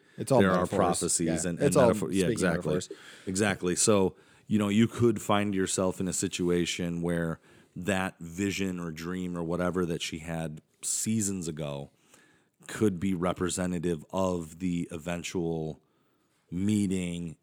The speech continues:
Speaker 2: and learning of Jon Snow, meeting of Jon Snow, falling in love with him, and then learning of his true parentage that would then say, like, this
Speaker 1: It's,
Speaker 2: iconic,
Speaker 1: yeah.
Speaker 2: this iconic castle that is,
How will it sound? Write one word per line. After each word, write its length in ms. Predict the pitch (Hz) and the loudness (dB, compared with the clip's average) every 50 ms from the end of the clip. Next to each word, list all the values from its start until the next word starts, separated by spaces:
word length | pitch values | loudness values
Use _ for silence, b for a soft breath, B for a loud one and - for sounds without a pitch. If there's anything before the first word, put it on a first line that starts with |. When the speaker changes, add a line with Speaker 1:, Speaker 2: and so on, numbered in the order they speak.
| _ - | _ -10
Speaker 2:
and 260 | - 90 87 87 87 | -8 -6 -6 -4 -4
learning 540 | 87 90 92 98 95 92 92 90 87 87 85 - | -4 -2 0 0 0 0 -2 -2 -4 -6 -6 -6
of 360 | 85 90 85 82 80 73 78 | -4 -4 -2 -4 -4 -6 -8
Jon 320 | 85 87 85 80 82 82 | -6 -6 -4 -4 -4 -6
Snow, 600 | 80 - - 95 90 85 82 78 78 78 78 73 - _ _ - | -6 -6 -4 -4 -4 -4 -4 -4 -6 -6 -8 -10 -12 _ _ -4
meeting 260 | 98 104 110 117 110 | -2 0 0 2 0
of 80 | 101 92 | -2 -2
Jon 300 | 85 101 98 95 95 90 | -2 -2 -2 -2 -2 -2
Snow, 340 | - - 101 92 87 87 | -2 -2 -2 -2 -2 -4
falling 320 | 85 - 98 92 92 92 92 | -4 -2 -2 -2 0 0 -2
in 100 | 90 90 | -4 -4
love 200 | 87 85 87 78 | -4 -4 -4 -4
with 140 | 87 82 - | -6 -6 -6
him, 240 | 87 82 82 80 - b b b b b b | -6 -6 -6 -8 -10 b b b b b b
and 120 | - 90 92 | -6 -2 -2
then 160 | 90 87 90 | -2 0 0
learning 300 | 90 90 92 90 87 87 | -2 -2 -2 -2 -2 -2
of 140 | 85 85 78 | -4 -4 -4
his 160 | - 80 - | -6 -10 -10
true 220 | - - - 92 82 | -8 -4 -2 -2 -2
parentage 720 | - - 92 90 90 87 78 - 80 76 73 80 - - b b b b b b b b | -2 -2 -2 0 0 -2 -2 -4 -4 -4 -4 -6 -10 -12 b b b b b b b b
that 240 | 92 87 85 - | -6 -6 -6 -6
would 240 | 90 90 82 76 76 | -6 -6 -6 -6 -4
then 280 | 87 90 87 85 82 78 | -4 -4 -4 -4 -4 -4
say, 260 | - - 95 85 85 | -2 0 2 2 2
like, 340 | 82 85 80 82 80 - - b b b b b b b b b b b b b b b | 2 0 0 -2 -4 -6 -10 b b b b b b b b b b b b b b b
this 280 | - 90 104 113 101 - - | -4 2 2 4 4 4 2
Speaker 1:
It's, 220 | 95 107 110 101 | 2 0 0 -2
Speaker 2:
iconic, 540 | - - 104 101 104 107 113 113 - - - | 0 2 4 4 4 4 2 0 -2 -2 -4
Speaker 1:
yeah. 300 | 101 98 92 85 82 87 - _ - - - | -4 -2 -2 -2 -4 -8 -10 _ -12 -6 0
Speaker 2:
this 160 | 110 107 - | 2 4 6
iconic 640 | 127 110 95 - 107 113 113 117 120 110 - - - _ _ _ | 6 4 4 2 2 4 4 4 2 -2 -4 -8 -18 _ _ _
castle 880 | - - - - 113 113 113 117 113 - - 98 90 85 85 82 82 - _ b b b b b b b b | -10 -8 -4 -2 0 2 2 2 2 2 2 4 2 2 0 -2 -4 -6 _ b b b b b b b b
that 240 | - 98 98 - _ - | -2 -2 -2 -2 _ 2
is, 600 | 113 113 110 107 104 98 98 92 - - - - | 4 6 6 6 4 4 2 0 0 -2 -4 -6